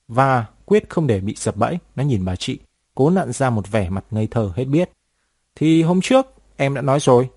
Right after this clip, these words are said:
tụi em thích tấm hình này nên dán chơi vậy thôi." Quý Giòm lạnh lùng chen ngang, "Dán chơi sao lại phải đóng tiền?" Tùng toát mồ hôi chán, "Đóng tiền gì cơ?"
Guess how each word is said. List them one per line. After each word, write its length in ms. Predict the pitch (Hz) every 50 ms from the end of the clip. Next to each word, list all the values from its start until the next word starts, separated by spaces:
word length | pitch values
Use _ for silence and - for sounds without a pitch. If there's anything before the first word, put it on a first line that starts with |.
| _ _ _ _ _ _ _
tụi 140 | - 143 -
em 260 | - 147 139 135 131
thích 180 | - 202 196 _
tấm 180 | - 127 123 160
hình 200 | 180 175 123 110
này 280 | 110 107 107 95 78 - _
nên 300 | - 113 113 110 104 101
dán 240 | 98 - 104 101 113 -
chơi 240 | - 143 123 107
vậy 140 | 98 113 101 -
thôi." 240 | - 110 117 127 127 - _ _ _ _ _ _ _ _ _ _ _ _
Quý 140 | - 175 185
Giòm 340 | 185 196 190 175 139 117 110
lạnh 180 | 127 120 127
lùng 180 | 123 117 104 98
chen 200 | - - 120 113
ngang, 240 | 117 113 113 107 87 - _ _ _
"Dán 260 | - 107 104 104 - -
chơi 260 | - 165 151 131 113
sao 420 | 104 - - 113 104 98 95 90 85 _ -
lại 160 | 117 117 85
phải 160 | - - 101
đóng 160 | 92 101 117 143
tiền?" 180 | 147 120 98 - _ _ _ _ _ _ _ _ _ _ _ _ _
Tùng 220 | - 139 117 107 95
toát 120 | - 160
mồ 160 | 180 185 143
hôi 140 | 101 113 107
chán, 300 | - - 117 104 113 160 175 - _ _
"Đóng 160 | - 120 143 185
tiền 180 | - 175 143
gì 140 | 139 147 147
cơ?" 200 | - 151 147 175